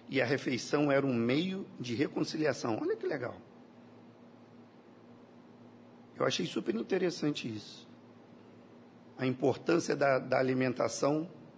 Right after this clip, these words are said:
para a união. Tudo bem que eu gosto de comer, né?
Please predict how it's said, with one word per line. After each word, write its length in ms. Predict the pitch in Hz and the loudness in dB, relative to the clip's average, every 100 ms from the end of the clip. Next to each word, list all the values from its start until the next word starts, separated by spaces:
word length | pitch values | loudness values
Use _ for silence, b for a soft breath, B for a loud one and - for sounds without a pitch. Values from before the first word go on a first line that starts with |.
| - - - | -20 -20 -6
para 140 | 147 143 | 0 2
a 20 | |
união. 500 | 143 143 117 110 110 - - - - - - - - - - - - - - - - - - - | 2 2 2 -2 -4 -10 -20 -20 -20 -20 -20 -20 -20 -20 -20 -20 -20 -20 -20 -20 -20 -20 -20 -10
Tudo 180 | - 120 | -6 -4
bem 160 | 123 131 | -2 0
que 80 | 160 | 0
eu 60 | |
gosto 220 | 151 135 | 2 0
de 60 | 139 | 0
comer, 340 | 180 175 123 | -4 -2 -2
né? 120 | 107 | -4